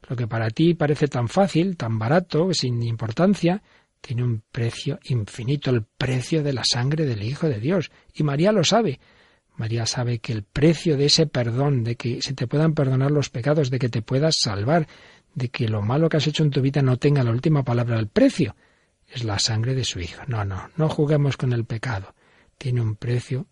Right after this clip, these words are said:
altísimo. La gracia no es barata, es un regalo de Dios, pero ha sido adquirida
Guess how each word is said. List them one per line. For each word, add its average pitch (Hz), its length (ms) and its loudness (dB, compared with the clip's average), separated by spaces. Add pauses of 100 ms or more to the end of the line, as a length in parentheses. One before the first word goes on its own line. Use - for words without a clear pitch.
altísimo. 123 1080 -4 (440)
La 113 140 -4
gracia 123 580 -2
no 120 440 0
es 151 200 0
barata, 147 800 0
es 120 200 -6
un 127 100 0
regalo 123 360 0
de 139 120 2
Dios, 135 320 0
pero 117 400 -2
ha 123 140 -2
sido 107 500 -2 (320)
adquirida 104 720 -4